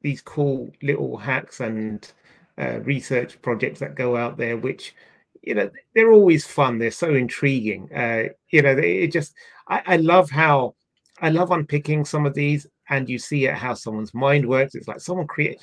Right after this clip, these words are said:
there's something there. It works perfectly fine. But then you've got a hacker who says,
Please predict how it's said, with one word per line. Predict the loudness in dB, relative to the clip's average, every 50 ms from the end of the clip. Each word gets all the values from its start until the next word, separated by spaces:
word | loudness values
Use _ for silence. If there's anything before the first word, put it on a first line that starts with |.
| -20 _ -2
there's | -2 -2 -2 -2
something | -4 -4 -2 -2 -2 -2 0
there. | 2 4 4 4 4
It | 2 0 0
works | 2 0 0 -2 -2
perfectly | -4 -2 -2 -2 -2 -4 -6 -6 -6 -6
fine. | -4 -2 0 0 0 0 -2
But | -4 -2 0
then | 2 2
you've | 2 0 -2
got | -2 -4 -4
a | -4
hacker | -2 -2 -2 -2 -2 -2 -2
who | -2 -2
says, | -4 -2 -4 -4 -4 -4